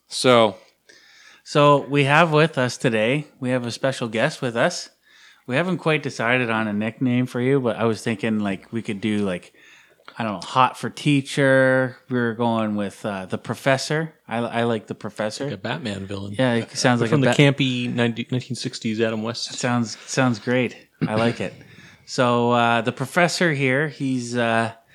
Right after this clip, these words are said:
Speaker 3: Wasn't there a professor? Was he Professor Egghead?
Speaker 2: Well,
Speaker 3: From
Speaker 2: there's,
Speaker 3: the old
Speaker 2: like,
Speaker 3: Batman?
Speaker 2: Professor Xavier.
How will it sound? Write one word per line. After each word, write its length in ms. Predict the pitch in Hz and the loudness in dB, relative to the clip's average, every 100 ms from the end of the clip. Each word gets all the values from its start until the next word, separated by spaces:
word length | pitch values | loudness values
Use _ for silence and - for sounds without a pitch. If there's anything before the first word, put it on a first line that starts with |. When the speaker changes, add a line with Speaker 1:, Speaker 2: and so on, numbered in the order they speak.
| - - - | -20 -14 -8
Speaker 3:
Wasn't 180 | 202 285 | -2 2
there 80 | 311 | 2
a 40 | |
professor? 540 | - 226 233 - 269 | 2 -4 -4 -6 -6
Was 120 | 349 175 | -4 -4
he 80 | |
Professor 280 | 175 - 185 | -4 -4 -4
Egghead? 420 | 165 175 180 226 214 - _ _ _ _ _ _ _ | 0 0 0 -2 -6 -16 _ _ _ _ _ _ _
Speaker 2:
Well, 140 | 156 | -6
Speaker 3:
From 100 | 139 | -2
Speaker 2:
there's, 120 | 123 | 0
Speaker 3:
the 40 | 180 | 2
old 60 | |
Speaker 2:
like, 100 | 180 | 2
Speaker 3:
Batman? 400 | 180 185 196 220 | 2 2 0 -2
Speaker 2:
Professor 500 | 190 143 147 131 147 | 0 0 2 0 0
Xavier. 520 | 110 107 120 131 120 | 0 0 0 0 -4